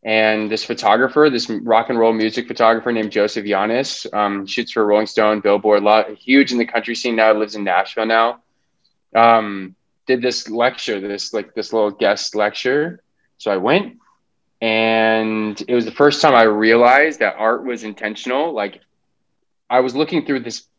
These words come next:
fat book, man. It was so cool to see all this work. But I'd seen these photos before. They were album covers. They were,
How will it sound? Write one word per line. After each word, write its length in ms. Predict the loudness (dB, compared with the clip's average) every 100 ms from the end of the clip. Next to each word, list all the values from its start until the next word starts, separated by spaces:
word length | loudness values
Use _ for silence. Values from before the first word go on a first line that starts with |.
| _ _ _ _ _
fat 340 | 0 0 0
book, 360 | 2 2 2 -10
man. 220 | -10 -6
It 100 | -6
was 160 | -6 -8
so 800 | -8 -4 2 4 4 2 -2 -8 _ _ _ _ -4
cool 320 | 2 4 4
to 120 | -2
see 240 | -4 -2
all 260 | 2 4 4
this 220 | 2 -2
work. 500 | -4 -2 -2 -4 -14 _ _ _
But 100 | 0
I'd 160 | 2 2
seen 140 | -2 -6
these 140 | -6
photos 240 | -4 -4 -6
before. 260 | -8 -6
They 60 | -6
were 140 | -6
album 260 | -6 -4 -4
covers. 420 | -6 -6 -8 -6
They 140 | -4
were, 480 | -2 0 0 -2 -4